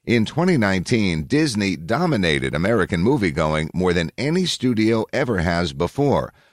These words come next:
roughly thirty-eight percent of all domestic moviegoing. The year's top five films were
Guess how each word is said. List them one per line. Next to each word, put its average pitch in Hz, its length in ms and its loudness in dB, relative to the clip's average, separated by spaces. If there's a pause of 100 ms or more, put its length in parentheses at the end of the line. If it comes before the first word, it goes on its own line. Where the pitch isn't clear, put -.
roughly 98 440 0
thirty-eight 151 760 0
percent 98 380 0
of 92 220 -2
all 120 320 0
domestic 90 540 0
moviegoing. 76 680 -2 (440)
The 117 140 2
year's 113 420 4
top 160 300 0
five 107 420 0
films 85 520 0
were 101 280 0